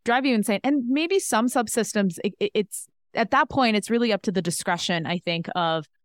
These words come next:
uh, whoever is the product owner or the, the hardware team lead, uh, to say, "Okay, for, for the overall system, we're going to do a fault tree analysis because in terms of safety, we need to comply by that. And we're going to go through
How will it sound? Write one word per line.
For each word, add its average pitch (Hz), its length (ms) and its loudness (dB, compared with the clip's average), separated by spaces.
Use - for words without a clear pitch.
uh, 185 160 0
whoever 196 460 2
is 175 200 -2
the 175 220 0
product 175 300 -4
owner 160 300 -2
or 160 140 0
the, 160 340 -2
the 160 80 -4
hardware 170 280 -2
team 160 260 -8
lead, 151 440 -6
uh, 156 320 -2
to 175 100 -6
say, 156 260 -2
"Okay, 175 300 0
for, 170 360 0
for 202 200 0
the 180 160 0
overall 277 420 4
system, 180 440 -2
we're 180 100 0
going 175 240 0
to 170 80 -12
do 170 140 0
a 170 40 0
fault 226 220 0
tree 196 160 -2
analysis 165 500 -2
because 165 300 -2
in 170 200 -4
terms 165 240 -4
of 160 80 -8
safety, 170 400 -2
we 165 120 -4
need 165 180 -8
to 165 280 -2
comply 170 360 -2
by 160 180 -2
that. 156 200 -2
And 156 120 -6
we're 156 100 -6
going 156 220 -6
to 156 100 -8
go 151 180 -4
through 151 340 -6